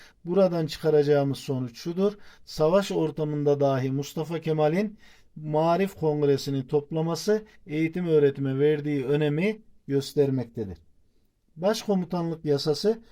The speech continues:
Türk Kurtuluş Savaşı sırasında Kütahya Eskişehir muharebelerinden sonra T B M M tarafından Mustafa Kemal Paşa'ya üç ay süreyle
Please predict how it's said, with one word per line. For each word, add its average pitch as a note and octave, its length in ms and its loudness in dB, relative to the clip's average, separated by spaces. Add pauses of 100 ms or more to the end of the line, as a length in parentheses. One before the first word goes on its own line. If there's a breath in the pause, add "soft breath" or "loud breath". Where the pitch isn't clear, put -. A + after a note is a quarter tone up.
(200 loud breath)
Türk - 240 -8
Kurtuluş G3+ 480 -2
Savaşı D#3+ 560 0
sırasında D3 840 0 (260 loud breath)
Kütahya G3 400 0
Eskişehir E3 540 -2
muharebelerinden C#3+ 840 2
sonra C#3 500 -2 (260 soft breath)
T D#3 260 4
B E3+ 140 -2
M E3+ 200 -4
M F3+ 220 -2
tarafından C#3+ 760 0 (240 loud breath)
Mustafa D#3+ 520 -6
Kemal D#3+ 480 -4
Paşa'ya C#3+ 720 0 (340 soft breath)
üç G3 380 -4
ay C#3+ 240 2
süreyle C#3+ 760 4